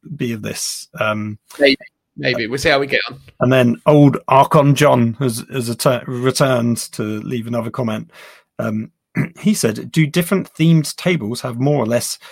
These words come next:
Speaker 1: um, um, more or less types of terrain in the new ninth edition rules? For example, jungle tables have more dents,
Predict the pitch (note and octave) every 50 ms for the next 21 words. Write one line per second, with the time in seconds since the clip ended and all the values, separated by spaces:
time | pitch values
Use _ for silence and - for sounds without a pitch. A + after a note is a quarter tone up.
0 | - - _ - - - A#2 A#2 A2+ A2+ A2 A2 A2+ A2 A2+ A2+ A#2 A#2+ - -
1 | - - - A#2+ A2+ A2+ A2+ A2 A2+ - - F3 E3 F3 - - C#3 - - -
2 | - - G3 F3+ - - E3+ D#3 - - D#3 C#3+ C#3+ C#3 C3 B2 A#2+ B2 A#2+ C3
3 | C#3+ C#3 C3 B2+ A#2+ A#2+ - - A#2 A2+ - - A2+ G#2 A2 G#2 F#2+ F#2+ G2+ -
4 | - _ - _ _ - - D3 C3 A#2+ C3 C#3 C#3 C3 C3 C3 B2 A#2 A#2 A2
5 | A2 A#2 C#3 D3 D#3+ D3+ C#3 A2+ G#2+ - A#2+ A2+ G#2 G2+ A2+ G#2+ G#2+ G#2+ G#2+ -
6 | - A#2+ A#2 A2+ A#2 B2+ C3 B2 A2+ - C3+ A#2 G#2 G2 - - - -